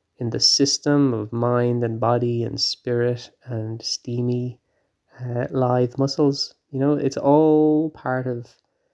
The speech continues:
the universe, and we're in the universe. The universe is in us. It's all like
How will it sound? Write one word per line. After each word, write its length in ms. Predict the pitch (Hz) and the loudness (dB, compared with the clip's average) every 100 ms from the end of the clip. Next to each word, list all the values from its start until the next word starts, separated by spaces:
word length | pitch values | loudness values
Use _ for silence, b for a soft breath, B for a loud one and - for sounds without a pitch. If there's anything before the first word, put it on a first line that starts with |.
| _ _ | _ _
the 80 | - | -4
universe, 800 | 127 117 110 113 113 - - - _ _ _ _ | 0 2 2 0 -2 -8 -16 -18 _ _ _ _
and 200 | 127 113 | -6 0
we're 300 | 117 127 131 | 2 4 4
in 140 | 131 135 | 4 2
the 80 | 131 | 2
universe. 680 | 127 123 127 127 120 - - _ _ _ _ _ - | 0 0 0 0 -2 -10 -12 _ _ _ _ _ -6
The 80 | |
universe 440 | 104 113 123 123 - | -2 2 2 2 -2
is 80 | 123 | -4
in 220 | 120 113 | -2 -2
us. 400 | - - - - _ _ _ _ _ _ | -4 -8 -14 -18 _ _ _ _ _ _
It's 160 | 120 131 | -4 2
all 280 | 131 135 131 | 4 4 4
like 440 | 117 117 - - | 2 0 -6 -20